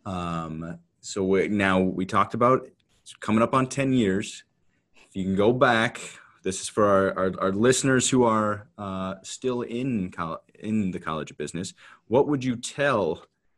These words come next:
your twenty-year-old self or your twenty-one? Let's say you're a junior. You're in your junior year right now, finished up your first semester, your junior year. You got spring,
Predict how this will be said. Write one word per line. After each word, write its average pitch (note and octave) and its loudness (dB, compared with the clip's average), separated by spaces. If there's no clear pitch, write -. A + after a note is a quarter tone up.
your F#2+ -4
twenty-year-old G2 -2
self F#2+ -8
or F#2 -8
your F2 -6
twenty-one? F2 -10
Let's B2 -4
say F3+ 2
you're D3 2
a F2+ -2
junior. E2 -6
You're A2 -8
in G#2+ -2
your G2+ -2
junior A#2 -2
year G#2+ 0
right G2+ -2
now, G2 -6
finished G2 -12
up G2+ -14
your F#2+ -8
first G2 -8
semester, F#2+ -8
your F2+ -8
junior F2+ -8
year. F2 -4
You E2+ -8
got F2 -6
spring, B2 -2